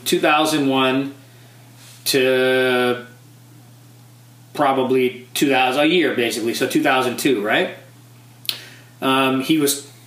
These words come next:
kept telling me about, I kept saying to him, "You need to get me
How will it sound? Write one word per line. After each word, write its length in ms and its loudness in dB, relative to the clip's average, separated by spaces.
kept 240 0
telling 240 0
me 100 2
about, 560 0
I 140 2
kept 200 0
saying 260 2
to 80 0
him, 260 0
"You 80 2
need 120 2
to 60 2
get 220 2
me 500 0